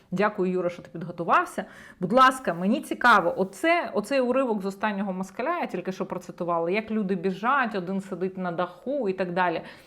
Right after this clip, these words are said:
Де там вади або негативне явище?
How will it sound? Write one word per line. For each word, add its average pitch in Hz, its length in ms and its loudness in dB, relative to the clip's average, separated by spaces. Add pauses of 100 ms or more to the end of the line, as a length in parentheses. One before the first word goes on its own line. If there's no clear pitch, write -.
(180)
Де 233 280 8
там 247 340 0 (840)
вади 196 600 4
або 175 500 2
негативне 180 720 0
явище? 151 720 -8